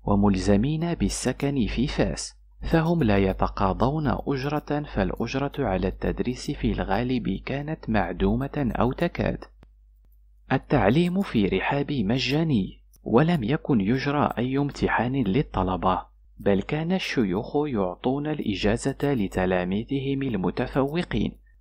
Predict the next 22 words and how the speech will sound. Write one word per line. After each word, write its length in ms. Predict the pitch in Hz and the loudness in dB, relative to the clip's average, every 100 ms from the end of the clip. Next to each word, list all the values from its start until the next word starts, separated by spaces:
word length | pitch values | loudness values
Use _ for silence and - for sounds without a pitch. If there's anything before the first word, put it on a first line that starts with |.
| _ - | _ 0
ومع 500 | 110 101 151 180 185 | 4 6 6 2 2
هذه 560 | 120 123 151 165 156 | 2 2 2 0 0
الإجازة 640 | 170 - 92 90 113 - 143 | -2 0 0 2 0 0 -2
الخاصة 760 | 175 - - 87 - 92 90 - _ - | -2 0 2 0 2 2 2 0 _ -4
كان 220 | 160 175 | -2 0
ينظم 840 | 185 160 98 123 135 139 151 107 | 2 2 2 -2 -2 -4 -4 -4
حفل 540 | - 131 147 151 139 | -2 -6 -4 -2 -2
يحضره 680 | 98 - 85 98 117 120 127 - | -2 -2 -2 0 0 -2 -4 -4
أساتذة 880 | 101 104 82 - 113 123 - 139 123 | -4 -2 -2 -2 -2 0 -2 -6 -2
وطلبتي، 960 | 92 - 151 156 104 95 - 92 - _ _ _ _ | -2 0 -2 0 0 -2 -2 -6 -6 _ _ _ _
فيلقي 540 | - 127 180 180 196 | -2 2 0 0 -2
كل 400 | 180 - 101 98 - | -2 2 2 2 0
أستاذ 560 | 101 - 139 156 156 143 | -2 -2 0 0 0 -2
على 220 | 95 92 | -2 -2
الطالب 540 | 92 - 107 131 139 127 | -2 -2 -2 0 -2 0
الذي 540 | 104 95 131 139 143 | 0 0 -2 -4 -4
أكمل 460 | 98 - 113 135 139 | -4 -4 -4 0 -2
دراسته 840 | 101 95 90 - 110 135 127 139 - | 0 0 0 -2 -4 -4 -4 -4 -6
أسئلة 640 | - - 113 120 127 143 | -8 -4 -2 -2 -2 -4
في 240 | 143 123 95 | -2 -2 -2
مختلف 600 | 80 - - 123 139 - | -2 -6 -4 -4 -2 0
العلوم، 520 | 117 95 165 117 92 | 0 2 0 0 -2